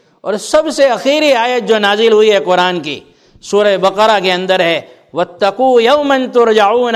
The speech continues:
فیہ الی اللہ ثم توفی کل نفس ما کسبت وہم لا یظلمون۔" ڈرو، ڈرو اس دن سے،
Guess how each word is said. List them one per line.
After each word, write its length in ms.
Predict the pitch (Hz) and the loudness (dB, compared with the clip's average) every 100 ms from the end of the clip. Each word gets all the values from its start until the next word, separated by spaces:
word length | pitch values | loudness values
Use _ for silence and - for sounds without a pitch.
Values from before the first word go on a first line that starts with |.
| 214 | 0
فیہ 320 | 220 214 208 | 0 2 2
الی 100 | 208 | 0
اللہ 600 | 202 190 196 196 170 - - - _ | 0 0 0 0 -2 -8 -20 -20 _
ثم 280 | - 220 214 | -6 -4 -4
توفی 560 | 196 196 233 233 214 196 185 | -2 0 -2 -2 -2 -2 -2
کل 340 | 196 185 180 | -2 0 -2
نفس 260 | 208 - 202 | -4 -4 -6
ما 400 | 185 175 170 165 | -6 -4 -4 -2
کسبت 520 | 202 196 214 196 170 - - _ | -4 -2 -2 -2 -4 -8 -20 _
وہم 360 | 147 175 175 170 | -6 -4 -4 -2
لا 200 | 160 160 | 0 0
یظلمون۔" 640 | 151 143 139 135 131 113 - _ _ _ _ _ _ _ _ _ - | -2 -4 -6 -6 -10 -14 -20 _ _ _ _ _ _ _ _ _ -20
ڈرو، 480 | 120 160 214 247 | -6 -2 0 0
ڈرو 360 | 202 175 240 285 | 0 0 2 2
اس 300 | 254 208 196 | 0 -6 -2
دن 220 | 226 240 | -2 -2
سے، 460 | 202 208 170 120 | -2 -2 -2 -6